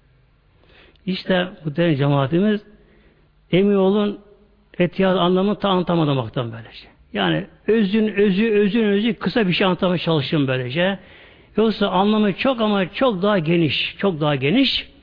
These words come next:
Yalnız şunu hiç olmazsa bilelim ki namaz okurken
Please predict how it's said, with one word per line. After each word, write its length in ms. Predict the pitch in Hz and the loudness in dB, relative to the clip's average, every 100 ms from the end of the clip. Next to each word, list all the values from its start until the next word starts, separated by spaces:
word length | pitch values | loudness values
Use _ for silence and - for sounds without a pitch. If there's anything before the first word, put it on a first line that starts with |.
| - - - - - - - - _ _ _ _ _ - 294 269 | -20 -20 -20 -20 -20 -20 -20 -20 _ _ _ _ _ -20 -18 -10
Yalnız 360 | 254 269 285 220 | -2 0 2 0
şunu 560 | - - 262 294 262 233 - - | -2 -2 2 2 0 -2 -12 -12
hiç 200 | - 240 | -4 0
olmazsa 300 | 247 226 - | 0 0 0
bilelim 580 | 220 170 214 214 294 277 | 0 2 2 4 4 2
ki 420 | - 269 277 262 - - - - _ - _ _ _ _ _ _ - _ - - _ _ _ _ _ _ _ | 2 2 2 -2 -10 -20 -20 -20 _ -20 _ _ _ _ _ _ -20 _ -20 -20 _ _ _ _ _ _ _
namaz 640 | 190 175 214 262 269 247 214 | 0 2 2 4 4 2 2
okurken 760 | 240 214 285 226 262 269 269 | 2 2 2 2 2 2 0